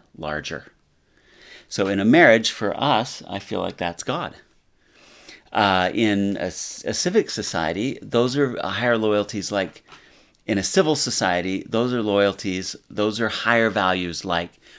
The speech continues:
we can have different ideas and still coexist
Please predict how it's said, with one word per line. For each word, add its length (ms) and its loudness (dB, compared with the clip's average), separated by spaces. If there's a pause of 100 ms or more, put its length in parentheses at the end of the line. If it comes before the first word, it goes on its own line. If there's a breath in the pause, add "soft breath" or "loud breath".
(120 loud breath)
we 100 -4
can 140 -4
have 260 -4
different 300 -6
ideas 520 -6 (100)
and 100 -12
still 220 -8
coexist 640 -10